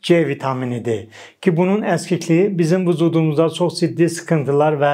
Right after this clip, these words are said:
şikayətlər yaradar. C vitamini suda həll olan vitamindir və vücudumuzda depo olmaz. Ondan dolayı lazımdır ki, biz bunu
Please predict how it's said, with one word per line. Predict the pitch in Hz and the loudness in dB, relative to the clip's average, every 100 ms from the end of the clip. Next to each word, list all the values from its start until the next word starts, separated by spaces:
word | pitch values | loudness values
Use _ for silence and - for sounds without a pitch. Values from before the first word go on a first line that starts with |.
| 143 | -2
şikayətlər | - - 135 123 131 135 123 | -2 0 2 0 0 -2 0
yaradar. | 117 117 110 113 | -2 -4 -4 -2
C | - 214 240 | 2 4 4
vitamini | 233 - 196 180 170 190 233 - | 0 0 0 0 0 -2 -6 -14
suda | - - 180 190 | -10 -2 2 2
həll | 151 165 165 | 0 -2 -2
olan | 160 175 175 | 0 -2 -2
vitamindir | 175 156 151 147 139 170 208 - - - | -4 -6 -4 -6 -4 -4 -4 -14 -20 -10
və | 131 156 170 156 | 0 2 4 0
vücudumuzda | 156 175 165 170 151 170 151 | 2 0 2 0 2 0 2
depo | 151 151 143 | -2 0 -2
olmaz. | 131 127 110 - - - _ | -2 -4 -4 -8 -20 -20 _
Ondan | 170 165 165 185 | 0 2 2 2
dolayı | 180 165 165 180 170 | 2 2 2 0 2
lazımdır | 156 147 175 180 | 2 0 -2 -4
ki, | 175 180 | -2 -2
biz | 165 139 | -2 -2
bunu | 135 147 165 202 | -2 0 0 -2